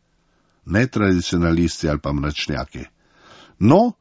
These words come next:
ta ustanova se je vladarjem izkazala za pametno, ker so lahko krotili, korigirali svoje nasprotnike. In potem,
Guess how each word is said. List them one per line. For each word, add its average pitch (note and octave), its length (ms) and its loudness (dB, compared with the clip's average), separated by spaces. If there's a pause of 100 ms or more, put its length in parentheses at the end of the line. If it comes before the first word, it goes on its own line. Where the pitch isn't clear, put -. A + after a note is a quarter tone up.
(600)
ta F#3+ 200 2
ustanova F#3 680 2
se D3 240 0
je B2+ 120 2
vladarjem D3 800 2
izkazala C3+ 800 0
za B2+ 180 0
pametno, C3+ 680 0 (540)
ker A#2+ 180 2
so - 160 0
lahko E3+ 520 2 (320)
krotili, D3 720 2 (1600)
korigirali D3+ 920 2 (880)
svoje D#3 440 2
nasprotnike. D#3 920 -2 (2000)
In D#3 380 6 (160)
potem, F#3+ 560 -2